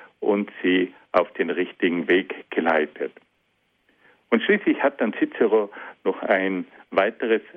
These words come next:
interessantes Argument auf Lager. Er sagt, dass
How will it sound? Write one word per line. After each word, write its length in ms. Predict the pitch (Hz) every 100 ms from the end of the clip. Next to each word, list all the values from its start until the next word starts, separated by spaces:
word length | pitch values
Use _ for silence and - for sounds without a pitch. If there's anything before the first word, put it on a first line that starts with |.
| - -
interessantes 680 | 226 - 95 - 110 117 -
Argument 540 | 92 90 92 113 262
auf 200 | - -
Lager. 440 | 90 90 104 123 117 _ _ _ - - - -
Er 100 | 113
sagt, 280 | - 165 - - _ _ _ _ _ _ _ _ _ - -
dass 200 | 107 107